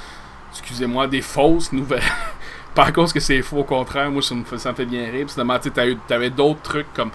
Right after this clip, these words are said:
ben, récemment, t'as Le Revoir, que je vois beaucoup sur Facebook, Le Revoir, qui est comme, ils ont repris comme le R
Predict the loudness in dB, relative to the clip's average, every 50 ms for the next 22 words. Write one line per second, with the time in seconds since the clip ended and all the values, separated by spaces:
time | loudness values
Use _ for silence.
0 | -10 -14 -16 -10 -6 -2 -2 -2 0 0 -2 0 2 2 2 2 0 2 4 4
1 | 4 4 2 2 0 0 0 0 2 2 4 6 6 6 4 2 0 -2 0 0
2 | 0 -2 -2 -4 -6 -6 -6 -6 -4 -2 -2 0 0 0 0 -2 -2 -4 -4 -4
3 | 0 2 2 4 4 2 2 2 4 4 4 4 4 2 2 2 2 2 0 0
4 | -2 -4 -6 -8 -12 -14 -16 -16 -16 -6 -2 0 0 0 0 -4 -6 -4 -4 -4
5 | 0 2 4 4 4 2 0 -2 -4 -4 -4 -2 0 -2 -2 0 2 6 6 8
6 | 8 8 8 8 8 6 6 4 2